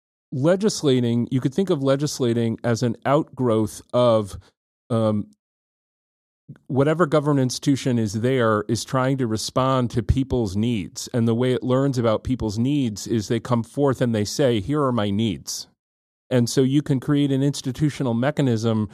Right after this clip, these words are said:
for, uh, like, here's a focused group of people who hear those, hear about those needs and try to do something about those needs. Um, and, uh, in the English tradition, it sounds like that's,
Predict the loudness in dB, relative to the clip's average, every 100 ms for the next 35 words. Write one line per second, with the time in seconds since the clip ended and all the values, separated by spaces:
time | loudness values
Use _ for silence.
0 | -12 -10 0 4 6 4 2 -6 _ _
1 | -4 0 0 0 0 0 0 0 2 2
2 | 2 -2 0 0 2 0 -2 -4 0 0
3 | 2 0 0 0 2 2 2 0 -2 -6
4 | 0 2 4 2 0 -2 0 0 0 -2
5 | -4 -4 -2 0 0 -2 -2 -2 -4 -4
6 | -4 -4 -4 -4 -4 -4 -4 -4 -6 -10
7 | -18 _ _ _ -4 0 2 0 -2 _
8 | _ _ -2 0 2 0 -4 -12 _ _
9 | _ -2 0 0 0 2 2 0 0 0
10 | 2 0 -2 -4 -2 -2 -2 -2 -2 -4
11 | -10 _ -4 0 0 0 0 0 0 0
12 | 0 0 -2 -10